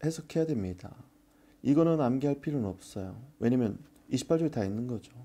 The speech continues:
처분이 위법하고, 그리고 현저히 공익에 반하고, 근데 이건 없는 거니까 기억하세요. 처분의 위법성은 처분 시, 사전 판결이 필요는 판결 시,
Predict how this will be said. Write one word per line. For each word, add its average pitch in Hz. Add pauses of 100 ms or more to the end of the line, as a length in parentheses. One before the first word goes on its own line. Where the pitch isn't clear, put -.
(180)
처분이 156
위법하고, 110 (1080)
그리고 143
현저히 165
공익에 117
반하고, 95 (1120)
근데 151
이건 135
없는 147
거니까 127
기억하세요. 110 (200)
처분의 160
위법성은 120
처분 139
시, - (1080)
사전 165
판결이 147
필요는 165 (280)
판결 160
시, -